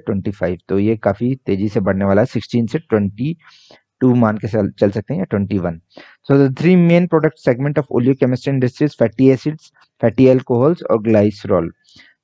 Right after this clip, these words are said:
ये तीन जो है इंडस्ट्रियल एप्लीकेशन में काम आते हैं, जो कि, अ, जो कि the market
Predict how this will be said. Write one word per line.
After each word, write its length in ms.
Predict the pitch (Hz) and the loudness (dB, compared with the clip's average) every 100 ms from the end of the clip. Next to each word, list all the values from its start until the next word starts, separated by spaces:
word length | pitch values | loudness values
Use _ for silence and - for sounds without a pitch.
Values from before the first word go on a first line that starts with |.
| - | 0
ये 180 | 131 170 | 4 4
तीन 320 | 165 156 165 | 2 -2 2
जो 140 | 151 | 4
है 160 | 180 - | 2 0
इंडस्ट्रियल 440 | 123 120 117 - 127 | -2 0 0 0 0
एप्लीकेशन 480 | 113 117 110 104 120 | 0 -2 -2 -4 -6
में 100 | 127 | -4
काम 240 | 104 107 | -4 -2
आते 180 | 98 104 | -4 -4
हैं, 120 | 139 | -6
जो 140 | 156 110 | -4 -6
कि, 240 | - 196 - _ _ - _ _ | -4 -6 -6 _ _ -20 _ _
अ, 320 | 113 113 107 110 | 0 0 0 -4
जो 180 | 117 123 | -2 -2
कि 160 | - 131 | -2 -2
the 100 | 117 | 0
market 320 | 117 120 165 | 0 0 0